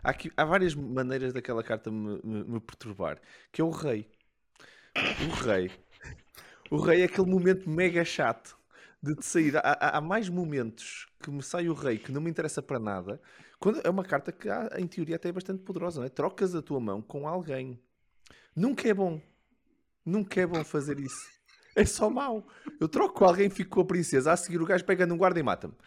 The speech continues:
Eu, <laughs> eu... troco a minha mão com, com, tenho a princesa na mão.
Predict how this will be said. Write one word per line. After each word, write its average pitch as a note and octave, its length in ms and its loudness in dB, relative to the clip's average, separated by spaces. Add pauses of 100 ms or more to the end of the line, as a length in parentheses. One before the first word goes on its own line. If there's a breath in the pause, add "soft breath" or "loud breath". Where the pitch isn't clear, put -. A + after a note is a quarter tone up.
(1900 loud breath)
Eu, G#3+ 160 4
<laughs> - 1800 0
eu... G#3 320 6
troco D4 320 6
a G#3 40 4
minha F#3+ 200 2
mão G3+ 320 0
com, F#3 400 0
com, - 760 -10
tenho G3 200 4
a - 20 4
princesa F#3 420 2
na D#3 140 2
mão. G2+ 280 -2